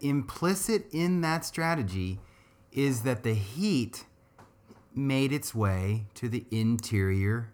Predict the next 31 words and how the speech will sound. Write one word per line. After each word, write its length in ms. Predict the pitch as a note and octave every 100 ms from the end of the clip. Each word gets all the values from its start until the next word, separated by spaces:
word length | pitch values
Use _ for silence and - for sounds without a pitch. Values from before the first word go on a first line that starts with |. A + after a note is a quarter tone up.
| -
of 140 | G2+
the 80 | A#2
building. 360 | A2 C#3+ G2 F2+
It 100 | E2+
made 220 | G2+ A2+
its 200 | - G2+
way 200 | G2+ G2+
to 160 | G#2 G#2
the 220 | G#2 A2+
interior 680 | A2+ G#2 A#2 A2 G#2+ A2 G#2+ -
air 440 | B2+ C3 B2+ A#2 G#2+
of 320 | F2 F2+ F2
the 60 |
building 520 | E2+ F2+ E2 D#2+ E2+ G2+ - -
so 260 | - - G#2+
that 120 | G#2+
it 100 | G#2
could 120 | G#2
be 100 | G#2+
captured 640 | G#2 - G2 F#2+ - F#2+
by 160 | F#2+ F#2+
the 180 | G2+ G2
air. 280 | G2+ E2 - - - -
So 180 | A#2+
implicit 340 | B2 A#2+ D#3 D#3+
in 100 | C#3+
there, 100 | B2
you're 140 | A2+ B2+
hearing 200 | D#3+ F#2+
it, 100 | C#2
right? 240 | G#2+ A2